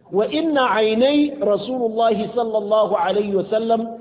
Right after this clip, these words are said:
لتذرفان. Lallai an idanuwan manzon Allah sallallahu alaihi wasallam guda biyu suna zubar da hawaye, yana ba da labari.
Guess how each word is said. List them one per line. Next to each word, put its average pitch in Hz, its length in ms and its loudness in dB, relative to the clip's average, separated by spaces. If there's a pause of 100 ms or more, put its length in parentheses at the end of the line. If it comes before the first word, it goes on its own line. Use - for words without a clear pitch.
لتذرفان. 165 1080 4 (540)
Lallai 302 540 2 (100)
an 320 120 4 (520)
idanuwan 302 640 2
manzon 233 320 0
Allah 247 400 0
sallallahu 220 400 0
alaihi 208 160 -2
wasallam 202 320 0
guda 214 400 4
biyu 302 220 4 (420)
suna 220 400 0
zubar 233 400 2
da 208 80 4
hawaye, 175 560 2
yana 202 240 2
ba 180 120 4
da 160 120 0
labari. 135 360 -4